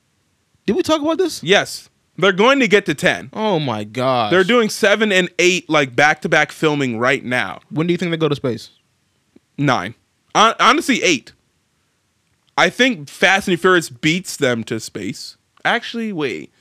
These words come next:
Speaker 2: What's the next Fast and Furious? Nine, right?
Speaker 1: Yeah.
Speaker 2: They're not going to space in this one. So I think Fast and Furious ten will go to space,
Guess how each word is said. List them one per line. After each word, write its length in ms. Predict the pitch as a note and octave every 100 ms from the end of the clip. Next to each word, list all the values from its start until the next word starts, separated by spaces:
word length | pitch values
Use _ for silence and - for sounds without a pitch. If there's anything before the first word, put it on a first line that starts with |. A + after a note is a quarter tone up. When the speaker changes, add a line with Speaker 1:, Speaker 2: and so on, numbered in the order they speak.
| _
Speaker 2:
What's 160 | G3+ A3
the 60 |
next 200 | B3 B3 C4
Fast 200 | A#3+ A#3+
and 80 |
Furious? 260 | A3+ A3 D3
Nine, 300 | F3 C#3 A#2+
right? 260 | C#3+ G#3 - _ -
Speaker 1:
Yeah. 320 | - G#2 F#2+ - _ _ _ _ _ _ _ _ _
Speaker 2:
They're 120 | F3+
not 160 | G3 G3
going 160 | G3
to 60 | E3+
space 260 | - E3 D3
in 80 |
this 180 | C#3+ E3
one. 220 | F#3+ G#3+ - _ _ _ _
So 100 | -
I 40 | F3
think 200 | A3 F3
Fast 380 | - F3+ F3
and 100 | F3
Furious 240 | F#3+ E3+ -
ten 360 | - D#3+ F3+
will 120 | F#3 F3+
go 180 | F#3 F#3
to 100 | F3+
space, 500 | - F#3+ G3 -